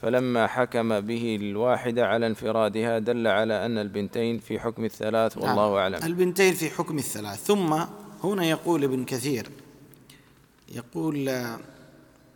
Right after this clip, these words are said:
Speaker 2: "فل-، فلأن يرث البنتان الثلثين بطريق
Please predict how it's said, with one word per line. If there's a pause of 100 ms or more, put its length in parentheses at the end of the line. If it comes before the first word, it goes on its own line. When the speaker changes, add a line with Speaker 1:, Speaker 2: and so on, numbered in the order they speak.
(560)
Speaker 2:
"فل-،
فلأن
يرث
البنتان
الثلثين
بطريق